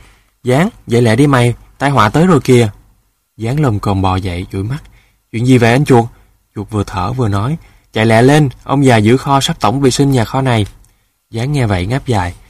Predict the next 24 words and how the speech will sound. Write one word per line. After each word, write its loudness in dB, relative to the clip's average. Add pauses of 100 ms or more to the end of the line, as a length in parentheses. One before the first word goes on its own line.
(1120)
"Tưởng 0
gì, 4 (400)
chuyện -2
đó 2
tôi 2
nghe 2
ông -2
ta 2
nói 0
cả -2
trăm 0
lần 2 (280)
mà -4
có -2
thấy -2
ông -2
ta 2
đụng 0
tới 2
cây 2
chổi 2
lần 0
nào 2
đâu." 4